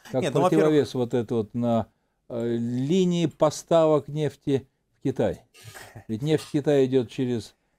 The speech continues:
Speaker 1: кого там идет? Через, э, з-, как это, Западный Пакистан, через Восточный Пакистан, там
Speaker 2: Не, ну,
Speaker 1: есть
Speaker 2: она идет по
Speaker 1: нефтепроводы.
Speaker 2: морю, она через
Speaker 1: Она по
Speaker 2: Индийский.
Speaker 1: морю, но там перегружается. Они еще, ну, куда? Им еще огибать вот все это вот, это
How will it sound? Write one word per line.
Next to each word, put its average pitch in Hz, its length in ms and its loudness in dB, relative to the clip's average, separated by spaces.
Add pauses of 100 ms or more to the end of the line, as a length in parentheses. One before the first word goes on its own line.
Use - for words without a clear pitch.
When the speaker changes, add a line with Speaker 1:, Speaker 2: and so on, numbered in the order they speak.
Speaker 1:
кого 127 260 2
там 104 240 -2
идет? 98 200 -2
Через, 110 340 -6 (300)
э, 95 260 -4
з-, 101 640 -6 (100)
как 101 200 -2
это, 92 140 -8
Западный 165 540 2
Пакистан, 202 600 0
через 104 260 -4
Восточный 165 540 -6
Пакистан, 190 560 -6
там 180 160 -4
Speaker 2:
Не, 147 60 -2
ну, 180 120 -2
Speaker 1:
есть - 0 -
Speaker 2:
она 139 220 -2
идет 135 200 -4
по 185 120 0
Speaker 1:
нефтепроводы. - 0 -
Speaker 2:
морю, 117 360 -4
она 113 220 -10
через 123 240 -6
Speaker 1:
Она 135 140 2
по 156 140 4
Speaker 2:
Индийский. - 20 0
Speaker 1:
морю, 208 240 4
но 131 140 0
там 135 200 2
перегружается. 156 840 0 (840)
Они 127 220 -4
еще, 131 220 -6
ну, 139 200 -4
куда? 156 320 2 (240)
Им 170 180 0
еще 170 200 0
огибать 165 460 2
вот 147 160 -2
все 170 140 0
это 147 160 -4
вот, 143 200 0
это 139 200 0